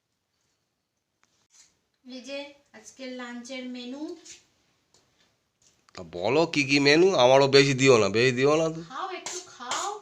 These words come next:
Speaker 1: না খেলে হয়। এই যে পুঁই-,
Speaker 2: পুঁই মিটুলি।
Speaker 1: বাসি পুঁই মিটুলির চচ্চড়ি ছিল, সেটাকে গরম করলাম। আর এই যে পুঁটি মাছের ঝাল,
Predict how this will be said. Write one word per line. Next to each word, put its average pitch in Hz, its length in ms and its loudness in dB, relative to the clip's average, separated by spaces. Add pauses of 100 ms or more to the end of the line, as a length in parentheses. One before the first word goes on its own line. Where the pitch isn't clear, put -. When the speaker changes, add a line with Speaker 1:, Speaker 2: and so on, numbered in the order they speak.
Speaker 1:
না 254 220 -18 (100)
খেলে 294 220 -18
হয়। 269 300 -16 (800)
এই 294 120 -14
যে - 140 2 (720)
পুঁই-, - 280 -16 (580)
Speaker 2:
পুঁই 131 180 2
মিটুলি। 127 640 0 (420)
Speaker 1:
বাসি 240 560 -8
পুঁই 269 180 -14
মিটুলির 294 540 -12
চচ্চড়ি 262 480 -10
ছিল, 269 260 -12 (180)
সেটাকে 240 280 -18
গরম 220 360 -14
করলাম। 247 460 -14 (880)
আর 226 160 -16
এই 240 120 -14
যে 320 280 -16 (180)
পুঁটি 269 240 -20
মাছের 269 460 -16
ঝাল, 233 380 -10